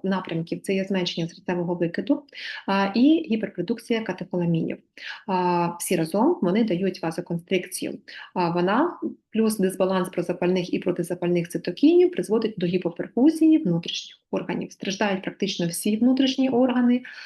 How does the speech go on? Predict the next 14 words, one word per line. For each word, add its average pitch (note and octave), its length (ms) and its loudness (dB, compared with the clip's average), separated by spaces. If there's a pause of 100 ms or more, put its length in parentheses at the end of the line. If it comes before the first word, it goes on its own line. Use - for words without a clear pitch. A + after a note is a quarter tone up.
(180)
А, F#3+ 200 0
в - 140 -6
першу G3 300 -2
чергу C#4 280 4
це C4 140 -2
буде F#3+ 260 -2
шлунково-кишковий F3+ 840 -4
тракт, - 300 -2 (120)
це F#3+ 60 -4
буде F3+ 280 -4
шкіра, D#4 460 2 (280)
частково F#3 440 0
це F3+ 180 -4
нирки, C#4 560 4